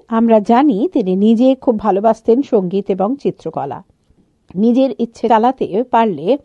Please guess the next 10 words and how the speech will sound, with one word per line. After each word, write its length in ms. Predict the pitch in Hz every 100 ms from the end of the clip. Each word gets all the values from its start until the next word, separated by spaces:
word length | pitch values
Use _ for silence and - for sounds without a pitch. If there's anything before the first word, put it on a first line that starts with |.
| _ - _ _
হয়তো 340 | - 277 277
শেষ 320 | 294 262 262 269
অবধি 260 | 233 254
চিত্রকর 560 | 240 240 - 233 220 208
হয়ে 180 | 214 202
পড়বেন, 460 | 220 202 180 226 285 _ _ _
তবে 240 | 254 247 254
তা 260 | 240 214 339 208
হলো 200 | 180 160
না। 200 | 143